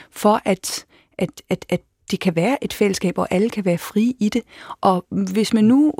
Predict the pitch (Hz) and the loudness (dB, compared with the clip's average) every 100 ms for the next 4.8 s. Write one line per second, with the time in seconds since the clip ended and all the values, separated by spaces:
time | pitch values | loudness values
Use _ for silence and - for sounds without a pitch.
0 | - - - 285 277 208 - 214 208 190 | -4 -4 0 4 4 2 0 0 2 2
1 | 185 180 - 196 175 190 175 - - - | 2 0 0 -2 -2 -2 -4 -8 -18 -2
2 | - 208 214 254 285 - 170 - - - | 6 8 8 6 2 -2 -6 -6 -14 -20
3 | _ - - 294 294 285 269 247 233 269 | _ -14 -4 2 4 4 4 2 2 -2
4 | - - 269 - 214 254 - 214 | -6 -6 -4 0 0 0 -4 -4